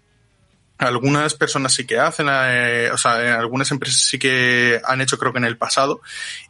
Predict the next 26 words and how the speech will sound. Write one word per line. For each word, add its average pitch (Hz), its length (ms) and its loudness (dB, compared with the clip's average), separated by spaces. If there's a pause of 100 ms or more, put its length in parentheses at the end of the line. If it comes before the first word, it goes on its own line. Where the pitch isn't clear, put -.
(120)
Y 143 80 2
hay 151 100 2
una 180 180 2
cosa 175 340 -2
muy 147 200 0
curiosa 156 380 2
que 131 260 0
Gato 127 240 0
Move, 170 280 -2 (360)
que 131 220 2
es - 160 -2
una 139 160 0
empresa 131 280 -2
que 151 120 0
amo 135 260 0
y 123 140 -10 (160)
que 123 300 0
quiero 147 260 2
destacar 143 560 0
esto 147 200 -2
porque 131 200 -2
me 117 80 -2
parece 131 280 0
súper, 127 460 -2
súper 135 280 0
interesante, 131 520 -2